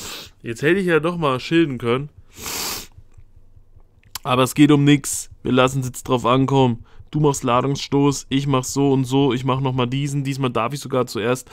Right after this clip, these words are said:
Das W lan steht auf meiner Seite. Das wechselt sich immer ab. Einmal ist es für den Gegner, einmal ist es für mich.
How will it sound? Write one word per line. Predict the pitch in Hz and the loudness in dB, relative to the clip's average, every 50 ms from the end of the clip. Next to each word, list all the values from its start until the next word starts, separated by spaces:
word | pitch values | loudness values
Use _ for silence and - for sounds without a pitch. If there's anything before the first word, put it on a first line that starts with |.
| - - - - - | -20 -20 -18 -12 -10
Das | 120 113 - - | -10 -10 -8 -6
W | 131 123 123 | -2 -2 0
lan | 127 131 127 131 | 0 0 0 -2
steht | 127 - 131 123 123 | -2 -4 -4 -4 -2
auf | 113 113 120 | -4 -4 -4
meiner | 120 113 113 120 127 123 | -4 -4 -4 -4 -4 -6
Seite. | 120 - 110 107 107 117 120 127 127 123 _ - - - - - - - - - - - - | -6 -6 -4 -2 0 0 2 0 0 -2 _ -18 -20 -18 -16 -16 -16 -18 -18 -20 -20 -16 -10
Das | - 107 101 113 | -10 -8 -2 0
wechselt | 127 156 - - 147 123 | 0 0 0 0 -6 -4
sich | 127 127 117 - | -4 -4 -4 -4
immer | 113 110 107 87 | -2 -2 0 0
ab. | 90 117 - - - - - | 0 0 -2 -2 -8 -12 -6
Einmal | - 117 127 139 131 117 101 | -4 -2 0 0 2 2 0
ist | 120 131 | 0 -2
es | 135 123 - | -2 -4 -4
für | - 135 127 | -4 -4 -4
den | 127 117 | -2 -2
Gegner, | 110 120 123 123 131 131 101 | -2 -2 -2 -2 -2 -4 -4
einmal | 87 120 120 113 104 | -2 -2 -4 -2 -2
ist | 120 123 123 | -4 -4 -6
es | 120 120 | -8 -10
für | - - 107 | -6 -4 -2
mich. | 107 117 131 135 - - - | 0 0 0 -2 -4 -12 -20